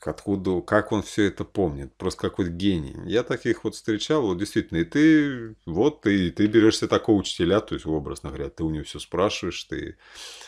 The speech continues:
у него покупаешь это, если там, ну, вопрос саженцев касается, ну, или покупаешь уроки, если ты чему-то учишься, музыке, танцам и так далее. И так во всем.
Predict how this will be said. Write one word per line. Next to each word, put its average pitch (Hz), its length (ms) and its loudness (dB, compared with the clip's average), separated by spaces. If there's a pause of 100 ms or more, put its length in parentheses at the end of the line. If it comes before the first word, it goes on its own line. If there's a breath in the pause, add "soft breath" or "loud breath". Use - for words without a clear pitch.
(160 loud breath)
у 80 60 -12
него 71 180 -8
покупаешь 90 680 2
это, 95 180 -2
если - 140 -8
там, 80 240 -2
ну, 92 140 -4
вопрос 73 320 -4
саженцев 82 420 -4
касается, - 400 -8
ну, 110 80 4
или 95 80 0
покупаешь 80 580 -2
уроки, 82 420 -4
если - 160 -8
ты 80 60 -8
чему-то 78 480 -8
учишься, - 680 -6
музыке, 82 460 -8
танцам 82 580 -6 (640)
и - 40 -20
так 87 200 -2
далее. 82 240 0
И - 40 -12
так 131 260 2
во 120 140 4
всем. 87 480 -2